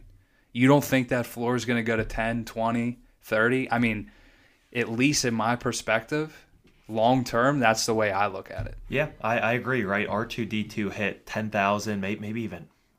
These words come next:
Speaker 2: upwards of that back in January during that, um, major pump. And I, I agree, Ryan, right? It's gonna be a major setback for the major comeback.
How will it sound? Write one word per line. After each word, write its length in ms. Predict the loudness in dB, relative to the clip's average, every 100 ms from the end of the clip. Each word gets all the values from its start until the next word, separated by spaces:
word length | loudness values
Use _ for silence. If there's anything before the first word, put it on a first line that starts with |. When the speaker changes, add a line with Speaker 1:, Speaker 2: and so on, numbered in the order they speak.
| -8
Speaker 2:
upwards 380 | -6 -2 -4 -6
of 100 | -4
that 320 | 0 0 0
back 240 | -2 -2
in 100 | -6
January 600 | -8 -6 -6 -4 -4 -6
during 240 | -6 -6 -4
that, 240 | -2 -2
um, 260 | -4 -6 -8
major 360 | -6 -6 -6 -10
pump. 480 | -6 -4 -2 -6 -10
And 360 | -8 -6 -8 -10 -16 -20 -20 -4
I, 160 | -2 2
I 160 | 2
agree, 300 | 2 -2 -4
Ryan, 260 | -4 -6 -4
right? 180 | -4 -4
It's 140 | -6
gonna 160 | -4 -4
be 140 | -4
a 60 | -2
major 360 | -2 -2 -4
setback 500 | -4 -4 -2 -2 -2
for 120 | -6
the 80 | -8
major 400 | -6 -6 -6 -8
comeback. 680 | -8 -8 -6 -8 -8 -14